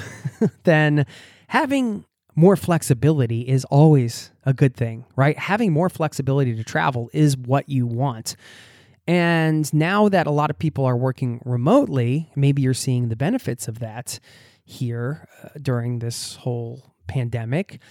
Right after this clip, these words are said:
For the first time, some people are now having their home office and they're thinking, "Hey, this is pretty cool. And if I can just do this from home, when travel opens up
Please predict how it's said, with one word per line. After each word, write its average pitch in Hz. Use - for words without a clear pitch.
For 147
the -
first -
time, 143
some 131
people 127
are 120
now 117
having 120
their 113
home 110
office 185
and 123
they're 127
thinking, 131
"Hey, 156
this 269
is 294
pretty 147
cool. 127
And 135
if 131
I 202
can 208
just 151
do 165
this 135
from 117
home, 131
when 131
travel 202
opens 127
up 127